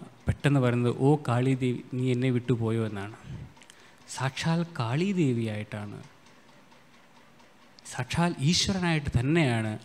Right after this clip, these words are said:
അമ്മ ശ്രീരാമകൃഷ്ണദേവനെ കണ്ടത്. അതുകൊണ്ട് തന്നെ അമ്മയുടെ ഓരോ ചേഷ്ടയും ഓരോ പ്രയത്നവും അമ്മ ഈ രാമകൃഷ്ണ കഥപ്രാണയാണ്. ഭഗവത് അഭിമുഖമായിട്ടാണ് അമ്മയുടെ എല്ലാ പ്രവർത്തനങ്ങളും പോകുന്നത്.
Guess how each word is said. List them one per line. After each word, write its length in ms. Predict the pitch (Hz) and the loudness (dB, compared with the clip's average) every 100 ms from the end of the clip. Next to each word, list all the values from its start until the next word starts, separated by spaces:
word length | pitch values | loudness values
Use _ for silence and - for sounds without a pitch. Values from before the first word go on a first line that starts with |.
| 123 | -4
അമ്മ 200 | 120 117 | 0 0
ശ്രീരാമകൃഷ്ണദേവനെ 920 | - 110 117 120 120 - 113 110 107 | 0 -2 0 0 -4 -6 -6 -4 -6
കണ്ടത്. 420 | 107 107 107 101 - - - - - | -6 -8 -8 -10 -12 -20 -20 -20 0
അതുകൊണ്ട് 300 | 139 165 170 | 6 6 6
തന്നെ 120 | 175 | 6
അമ്മയുടെ 360 | 160 170 180 180 185 | 6 6 6 4 2
ഓരോ 440 | 143 165 185 226 | 4 6 6 4
ചേഷ്ടയും 640 | 233 170 170 - 151 101 - - - - - - - - - - | 4 2 6 8 8 4 -8 -18 -20 -20 -20 -20 -20 -20 -6 4
ഓരോ 400 | 135 147 180 196 | 8 10 10 6
പ്രയത്നവും 760 | - - 143 165 170 180 120 98 - - - - - - - - - - | 4 2 4 4 6 6 6 0 -10 -20 -20 -20 -20 -20 -20 -20 -20 -8
അമ്മ 180 | 135 139 | -2 2
ഈ 120 | 139 | 2
രാമകൃഷ്ണ 600 | 127 113 143 143 - 135 | 2 2 0 0 -2 -4
കഥപ്രാണയാണ്. 800 | 123 117 - 107 104 101 98 - - - - - 123 | -4 -6 -8 -8 -8 -8 -12 -14 -20 -20 -20 -2 0
ഭഗവത് 340 | 131 139 143 143 131 | 2 0 -2 -4 -4
അഭിമുഖമായിട്ടാണ് 1040 | 113 139 143 143 143 131 131 120 110 110 | 0 2 2 0 -2 -2 -4 -6 -8 -8
അമ്മയുടെ 320 | 110 113 113 | -8 -8 -8
എല്ലാ 440 | 107 110 123 139 | -8 -6 -2 -2
പ്രവർത്തനങ്ങളും 760 | 156 151 113 110 110 107 104 - - - - - - | -4 -6 -10 -10 -12 -12 -12 -14 -20 -20 -20 -20 -10
പോകുന്നത്. 440 | 110 104 101 98 | -8 -6 -8 -12